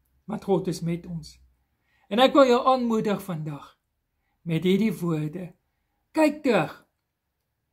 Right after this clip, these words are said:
met 'n objektiewe oog na al die kere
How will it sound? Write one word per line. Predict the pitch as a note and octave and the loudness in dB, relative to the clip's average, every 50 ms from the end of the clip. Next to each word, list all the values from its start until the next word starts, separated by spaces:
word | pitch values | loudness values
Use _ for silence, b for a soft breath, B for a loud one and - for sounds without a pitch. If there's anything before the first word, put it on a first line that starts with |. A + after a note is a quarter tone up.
| _ _ _ _ _ _ _ _ - | _ _ _ _ _ _ _ _ -4
met | G#3 G3+ G3+ | -2 2 4
'n | B3 B3+ | 4 4
objektiewe | A#3+ A#3+ C4+ B3 A3+ A3+ - - D4+ D4 C#4+ C#4+ C4+ C#4 | 4 4 2 0 0 -2 0 0 0 2 4 4 2 2
oog | - C4+ B3 A3+ G3 D#3+ D3 - - - _ _ - _ _ _ _ _ _ _ _ _ _ _ _ - | 0 -2 0 0 0 0 -4 -8 -16 -20 _ _ -20 _ _ _ _ _ _ _ _ _ _ _ _ -10
na | F3+ F#3+ - - | -8 -8 -8 -6
al | - D4 D#4 | -2 -2 0
die | D4+ D4 D4 - | 0 0 -2 -2
kere | - C4 B3 A#3+ A3+ G#3+ G3+ | -2 2 2 2 2 2 -2